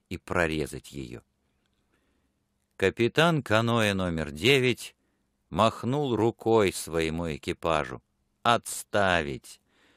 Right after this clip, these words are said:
Он сел на перила веранды, ощутив вдруг странную усталость, и продолжал рассматривать пловцов в свой бинокль. «Кто бы они ни были, — бормотал он, —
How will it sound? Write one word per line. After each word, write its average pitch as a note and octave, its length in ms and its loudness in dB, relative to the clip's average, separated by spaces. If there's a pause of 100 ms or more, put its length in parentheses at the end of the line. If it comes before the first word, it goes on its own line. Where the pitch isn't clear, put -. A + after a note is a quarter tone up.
(400)
Он C#3+ 220 2
сел E3+ 340 2
на C#3 140 0
перила B2 420 2
веранды, A2+ 880 2 (140)
ощутив G#2+ 680 -4
вдруг F#2+ 380 -4
странную G2+ 840 -4
усталость, G2+ 960 -6 (560)
и A2+ 120 -2
продолжал G2 720 2
рассматривать F2+ 800 -4
пловцов - 760 -8
в - 80 -12
свой E2 280 -6
бинокль. C#2+ 480 -10 (720)
«Кто D#3 500 -2
бы C3 260 2
они F2 300 0
ни G2 320 -2
были, — D3+ 500 0
бормотал A#2 720 0
он, — G2+ 360 -2